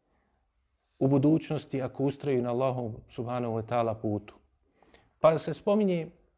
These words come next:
da je prvi od te dvojice koji je primio islam Hamza ibn Abdul Muttalib, dakle, amidža Allahovog poslanika, sallallahu alaihi ve sellem.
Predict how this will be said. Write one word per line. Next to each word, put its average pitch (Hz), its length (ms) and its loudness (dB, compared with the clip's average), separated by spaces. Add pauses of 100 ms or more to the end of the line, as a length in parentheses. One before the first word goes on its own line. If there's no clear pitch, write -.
(120)
da 156 180 -2
je 160 300 -4 (520)
prvi 190 280 2
od 135 180 2
te 151 160 -2
dvojice 143 460 -2
koji 135 220 -2
je 135 140 -2
primio 151 280 -2
islam 156 440 -6 (840)
Hamza 156 360 2
ibn 135 320 0 (140)
Abdul 127 260 2
Muttalib, 117 440 0 (800)
dakle, - 340 -2 (100)
amidža 143 380 0
Allahovog 127 480 0
poslanika, 127 580 -6
sallallahu 120 580 0
alaihi 113 220 0
ve 113 80 -2
sellem. 110 400 -10